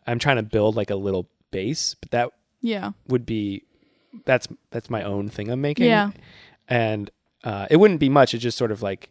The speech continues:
Speaker 1: makes it look nicer in my apartment. So it
Speaker 2: Mm-hmm.
Speaker 1: has, like, a place to stick the characters.
Speaker 2: Yeah.
Speaker 1: 'Cause the thing, like, so if you get a big spaceship and it comes with all these characters, the only place to put the characters is in the spaceship, but then I don't get to show them off.
Speaker 2: Yeah.
Speaker 1: They're in a spaceship.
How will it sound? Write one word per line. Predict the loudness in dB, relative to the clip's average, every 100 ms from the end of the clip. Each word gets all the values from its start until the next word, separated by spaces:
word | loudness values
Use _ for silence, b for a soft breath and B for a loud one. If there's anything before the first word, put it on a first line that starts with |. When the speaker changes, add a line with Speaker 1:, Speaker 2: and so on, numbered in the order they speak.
| _ -12
Speaker 1:
makes | -10
it | -10
look | -14 -12
nicer | -12 -12 -10 -10
in |
my | -8
apartment. | -8 -4 -4 -6 -12 -6
So | -2
it |
Speaker 2:
Mm-hmm. | -2
Speaker 1:
has, | -2 -6 -8
like, | -10
a | -10
place | -10 -10 -10
to | -12
stick | -12 -12 -10
the | -10 -12 -12
characters. | -10 -10 -10 -10 -10 -10 -16 b
Speaker 2:
Yeah. | -8 -6 0
Speaker 1:
'Cause | 2
the | 6
thing, | 6 4
like, | 2
so | 2
if | 2
you | 6
get | 6
a |
big | 6 2
spaceship | 2 0 2 0 -6 -8 _ _ _ _ _
and | -6
it |
comes | -2 2
with |
all | 2
these | 0
characters, | 4 6 6 2 -4 -4 -8 b b b b b b b
the |
only | 4
place | 6 4
to | 2
put | -2
the |
characters | -2 -2 0 -2 -4
is | -8 -12 0
in | 2 4
the | 0
spaceship, | 0 0 0 -4 -8
but | -6
then | -4 -2
I |
don't | -2 -4
get | -6
to |
show | -4 -4
them | -2 -2
off. | -4 -6 -12 -12 -4
Speaker 2:
Yeah. | -4 -4
Speaker 1:
They're | -6
in | -8
a |
spaceship. | 0 2 2 -2 -8